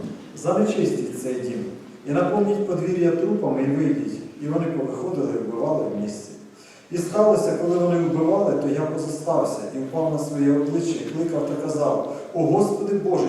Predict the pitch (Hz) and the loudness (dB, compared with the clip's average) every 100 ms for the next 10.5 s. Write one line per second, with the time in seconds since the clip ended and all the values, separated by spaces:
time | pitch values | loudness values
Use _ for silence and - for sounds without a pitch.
0 | - 156 175 196 214 202 175 151 143 208 | 0 -2 0 2 2 0 0 0 0 0
1 | - - - 190 190 151 143 - - 208 | 0 -2 -2 -2 0 -2 -2 0 2 2
2 | 143 - - - - 135 160 160 180 185 | 2 0 -2 -6 -10 0 4 4 4 4
3 | 170 151 143 165 202 196 185 180 156 147 | 2 2 0 0 0 -2 -2 -2 0 0
4 | 147 143 - 139 147 202 - - - - | 0 -2 0 0 2 2 0 -4 -8 -12
5 | - - - 139 - 170 160 175 147 143 | -16 -20 -16 -10 -6 -2 0 2 2 2
6 | 139 120 113 - - - - - - - | 0 -2 -2 -4 -6 -12 -16 -18 -20 -6
7 | 147 156 180 156 - 151 160 143 143 139 | 2 4 4 2 2 2 2 2 0 -2
8 | - 147 156 156 135 131 127 - 156 175 | -2 0 2 4 4 2 0 -4 -2 -2
9 | - - - 175 170 147 160 151 143 139 | -2 -4 -6 -4 -2 -2 -2 -2 0 2
10 | 143 147 151 151 - | 2 2 2 2 0